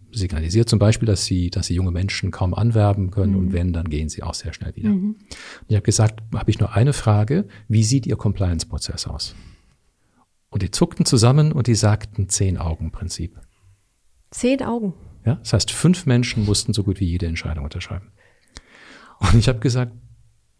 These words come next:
Speaker 2: Haben Sie
Speaker 1: also
Speaker 2: Ihre
Speaker 1: ich,
Speaker 2: Antwort?
Speaker 1: ich, da haben sie ihre Antwort.
Speaker 2: Mhm.
Speaker 1: Also, äh,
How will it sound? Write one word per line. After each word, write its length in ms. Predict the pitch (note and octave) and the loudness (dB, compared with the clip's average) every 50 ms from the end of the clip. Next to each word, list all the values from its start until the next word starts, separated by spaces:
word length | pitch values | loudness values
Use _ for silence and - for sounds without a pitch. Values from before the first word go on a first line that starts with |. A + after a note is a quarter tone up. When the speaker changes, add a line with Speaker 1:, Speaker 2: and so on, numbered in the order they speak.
| _ _ _ _ - | _ _ _ _ -16
Speaker 2:
Haben 100 | - A#3 A3 | -10 0 2
Sie 60 | A3 | 4
Speaker 1:
also 180 | A#2+ G#2+ A2+ | 6 6 6
Speaker 2:
Ihre 80 | B2+ C3+ | 6 4
Speaker 1:
ich, 80 | G#2 - | 2 0
Speaker 2:
Antwort? 300 | - A#2 A2+ A2 - - - | -2 -2 -4 -4 -8 -12 -8
Speaker 1:
ich, 300 | - - - C#3+ C#3 - | -6 -4 -2 -2 -2 0
da 120 | - A#2+ G#2+ | 0 2 4
haben 120 | A#2+ B2 | 4 4
sie 100 | A2+ A2+ | 4 4
ihre 180 | A2 G2 F#2+ - | 2 0 0 0
Antwort. 520 | F#3 A#3 - D3+ - A#3 - - - - _ _ _ | 0 0 2 0 -2 -2 -4 -8 -12 -14 _ _ _
Speaker 2:
Mhm. 120 | A3+ G3+ F#3 | -12 -4 0
Speaker 1:
Also, 420 | - G#2+ G#2 G#2 G2+ A2+ - - - - | 2 2 4 4 4 2 2 -2 -8 -4
äh, 180 | - G#2 G2+ | -2 -2 0